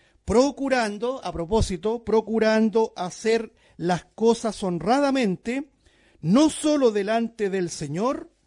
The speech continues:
mire lo que dice, sino también delante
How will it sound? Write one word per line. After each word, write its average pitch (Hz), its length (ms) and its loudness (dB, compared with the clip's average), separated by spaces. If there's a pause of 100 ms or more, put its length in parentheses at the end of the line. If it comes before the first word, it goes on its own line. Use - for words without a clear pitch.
(540)
mire 185 220 -8
lo 233 100 -2
que 226 100 -6
dice, 247 480 -8
sino 165 380 -8
también 214 600 -4 (220)
delante 240 840 -8